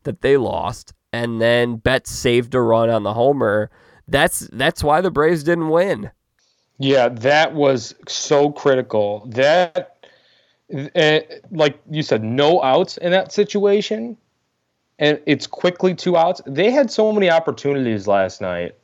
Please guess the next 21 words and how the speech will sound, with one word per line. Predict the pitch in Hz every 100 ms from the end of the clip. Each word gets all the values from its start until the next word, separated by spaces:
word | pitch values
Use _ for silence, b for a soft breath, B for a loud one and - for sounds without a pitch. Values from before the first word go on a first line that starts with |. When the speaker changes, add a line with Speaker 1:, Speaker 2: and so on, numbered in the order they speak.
| _ _ _ _ _ _ _
Speaker 2:
to | -
really | 135 151 202
bust | 135 110 120 - - _
the | 123
door | 110 110 110
open, | 87 85 60 - _ _ _ _ _ _
to, | - 120 120 135 120
to | 147
really | 135 131 196 208 135 113
just | 104 123 113 _ _ _ _ _ _ _ _ _ _ -
come | - 175
out | 175 165 165 156
and, | 135 135 131 127 117 110 98 _
and | 123 117 110 _ _ _ -
get | 143
a | 165
sizable | 123 - 139 151 131 117 104
lead | 120 139
on | 104 98
the |
Dodgers | 98 117 123 98 80 87 -